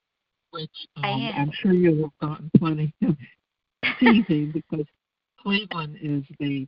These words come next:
Speaker 1: Pittsburgh, uh,
Speaker 2: <laughs>
Speaker 1: nemesis as far as football.
Speaker 2: <laughs>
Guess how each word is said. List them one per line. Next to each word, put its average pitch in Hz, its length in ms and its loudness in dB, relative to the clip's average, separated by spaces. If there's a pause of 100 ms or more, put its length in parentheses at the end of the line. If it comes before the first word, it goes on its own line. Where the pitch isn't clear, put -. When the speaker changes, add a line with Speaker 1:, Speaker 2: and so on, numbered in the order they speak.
Speaker 1:
Pittsburgh, 151 520 -10 (920)
uh, - 400 -6
Speaker 2:
<laughs> - 180 -20
Speaker 1:
nemesis 180 300 -6 (100)
as 147 280 -18 (100)
far 143 220 2
as 139 60 -14 (140)
football. 185 560 -8
Speaker 2:
<laughs> 269 60 -8